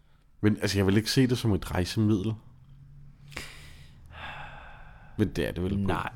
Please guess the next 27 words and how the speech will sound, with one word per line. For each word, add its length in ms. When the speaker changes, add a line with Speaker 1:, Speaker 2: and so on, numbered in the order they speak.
Speaker 2:
det, 120
ja, 300
og, 240
ej, 440
man 180
skal 180
langt 260
ud, 200
ikke? 300
Speaker 1:
Jo. 180
Speaker 2:
Et 160
rejsemiddel, 640
ja, 340
det 100
ved 80
jeg 120
ikke. 220
Hvad 120
med 100
en 60
rulletrappe? 540
Er 40
det 80
også 160
et 80
rejsemiddel? 460
Speaker 1:
Ja. 200